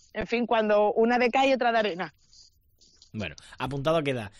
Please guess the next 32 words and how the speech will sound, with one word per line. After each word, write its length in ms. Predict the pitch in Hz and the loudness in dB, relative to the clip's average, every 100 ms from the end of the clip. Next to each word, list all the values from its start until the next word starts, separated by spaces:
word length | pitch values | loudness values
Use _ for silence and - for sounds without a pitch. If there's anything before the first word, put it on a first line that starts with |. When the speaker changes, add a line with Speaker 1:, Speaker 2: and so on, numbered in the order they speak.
| - | -8
Speaker 2:
Que 80 | - | -4
aprovechen, 720 | 135 135 156 - 165 156 151 | -2 0 -2 0 0 0 -2
intenten 360 | 143 135 151 165 | -4 -4 -2 -2
aprovechar 420 | 160 151 - 143 | -2 -2 -2 -2
también 240 | 135 139 | -2 -2
esa 240 | 131 139 127 | -2 -2 0
tercera 380 | 120 143 131 | -2 0 -2
convocatoria 520 | 120 120 117 117 117 117 | 0 -2 -2 -2 -2 -2
que 140 | 117 | -2
lanza 560 | 113 113 - 113 107 107 | -2 -2 -2 -2 -4 -4
la 120 | 123 | -4
Diputación 680 | 120 117 117 113 - 120 117 | -2 -2 -2 -4 -2 -2 -2
este 260 | - 123 123 | -4 -6 -2
año. 260 | 123 143 190 | 0 2 0
Speaker 1:
Por 120 | 190 | -2
supuesto. 480 | 196 185 196 - 190 | -4 -2 -4 -2 -2
Speaker 2:
Que 80 | |
con 160 | 117 117 | 0 -2
ese 140 | 113 | -2
empujoncito 500 | 139 139 127 127 131 | -2 -2 -4 -4 -6
seguro 300 | 127 123 120 | -4 -4 -4
que 120 | 113 113 | -6 -4
todo 200 | 113 113 | -4 -4
se 100 | 117 | -4
lleva 180 | 110 | -4
un 100 | 104 | -4
poco 180 | 101 101 | -6 -8
mejor. 280 | 98 - - - - - - | -10 -10 -16 -18 -20 -20 -8
Ana 160 | 123 | -4
María, 300 | 123 117 151 | -2 -2 0
Speaker 1:
Hombre. 260 | 226 202 240 - - | 0 -2 -6 -8 -12
Speaker 2:
<laughs> 720 | - - 214 - - 139 - | -2 -2 2 0 0 -2 -2